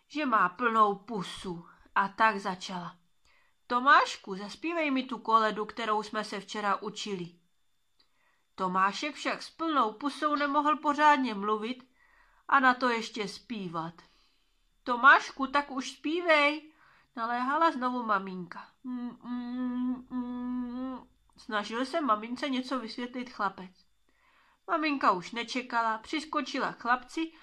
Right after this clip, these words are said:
a poklepala ho po plných tvářičkách. „I ty jeden malý zlodějíčku,“ volala a brala syna do náruče.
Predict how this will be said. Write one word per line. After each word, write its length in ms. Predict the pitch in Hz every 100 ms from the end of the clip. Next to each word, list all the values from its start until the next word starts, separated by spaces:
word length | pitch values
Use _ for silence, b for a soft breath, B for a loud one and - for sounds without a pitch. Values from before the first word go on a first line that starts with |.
| B B -
a 100 | 214
poklepala 680 | - 285 277 269 262 254
ho 120 | 247 226
po 160 | 240
plných 380 | 233 240 226 220
tvářičkách. 840 | 220 202 190 196 - - 208 202 - -
„I 140 | 262
ty 120 | 262
jeden 360 | 254 247 240 240
malý 240 | 240 247
zlodějíčku,“ 800 | 240 226 214 262 294 - - - _ _ b b b b -
volala 480 | 196 208 196 190
a 180 | 196 -
brala 400 | 185 247 311 320
syna 360 | 311 269 247 233
do 160 | 190
náruče. 580 | 190 190 190 185 - 180